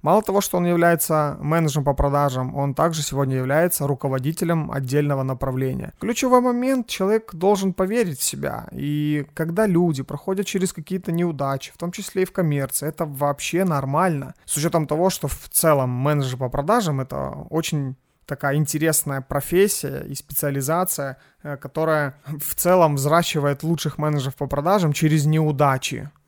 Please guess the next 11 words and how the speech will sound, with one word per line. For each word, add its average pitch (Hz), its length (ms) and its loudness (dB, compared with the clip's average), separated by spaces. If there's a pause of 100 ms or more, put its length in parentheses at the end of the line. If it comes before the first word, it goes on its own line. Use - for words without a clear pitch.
(160)
Нет 156 440 2
ни 147 100 0
одного 160 520 4
успешного 151 560 0
менеджера 147 420 2
по 127 100 -4
продажам, 165 800 2
у 175 80 2
которого 156 600 4
карьера 151 800 0 (280)
была 147 340 4